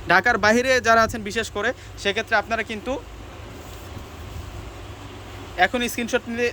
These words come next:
দিয়ে অর্ডারটা করে ফেলুন আর সম্পূর্ণ টাকাটা আগে বিকাশে পে করে দিবেন। দেখুন কত সুন্দর, কত চমৎকার ড্রেস নিয়ে আসছে। এটা মূলত হচ্ছে বটল গ্রিন টাইপসের কালার, এটা মেরুন কালার।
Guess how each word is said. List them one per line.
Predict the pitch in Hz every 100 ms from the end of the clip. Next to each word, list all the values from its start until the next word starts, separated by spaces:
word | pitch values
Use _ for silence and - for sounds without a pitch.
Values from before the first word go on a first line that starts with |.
| 175
দিয়ে | 220
অর্ডারটা | 240 208 208 226
করে | 220 220
ফেলুন | 226 247 - - - -
আর | 170
সম্পূর্ণ | - 226 214 240
টাকাটা | 240 208 220
আগে | 220
বিকাশে | 208 202 208 226
পে | 220
করে | 202 190 165
দিবেন। | 151 151
দেখুন | 180 202 -
কত | 214 240
সুন্দর, | - 214 175 - - - - -
কত | 208 226 -
চমৎকার | 240 240 233 185
ড্রেস | 190 180
নিয়ে | 185
আসছে। | - 185
এটা | 226 226
মূলত | 208 226
হচ্ছে | 240 226 175
বটল | 190 226
গ্রিন | 208 220
টাইপসের | 202 180 202
কালার, | 170 143 - -
এটা | 170 208
মেরুন | 196 202 214
কালার। | 185 151